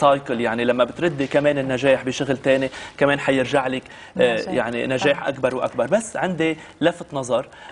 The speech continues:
Speaker 1: آه، بتمنى إنه تتفهموا سيرين ويتفهموا كل يلي عملوا ضجة حول المسلسل، إنه لعبة الموت عالج موضوع العنف ال-، ضد المرأة، ما عالج، سلط الضوء. لأنه ما بفتكر لعبة الموت، لأنه ما، ما ممكن تكون هيك علاج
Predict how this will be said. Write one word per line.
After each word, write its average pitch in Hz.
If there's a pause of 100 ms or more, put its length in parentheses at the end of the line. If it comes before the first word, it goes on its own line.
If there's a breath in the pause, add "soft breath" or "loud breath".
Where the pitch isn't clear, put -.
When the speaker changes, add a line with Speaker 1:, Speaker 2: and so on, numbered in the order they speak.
Speaker 1:
آه، 127
بتمنى 165
إنه 131
تتفهموا 131
سيرين 135
ويتفهموا 127
كل 139
يلي 123
عملوا 120
ضجة 120
حول 123
المسلسل، 139 (320 loud breath)
إنه 143
لعبة 151
الموت 143
عالج 135
موضوع 123
العنف 113
ال-، 101
ضد 117
المرأة، 101
ما 208
عالج، 131 (800)
سلط 202
الضوء. 127 (380 loud breath)
لأنه 156
ما 185
بفتكر 208
لعبة 156
الموت، 143
لأنه 131
ما، 160
ما 165
ممكن 196
تكون 175
هيك 175
علاج 143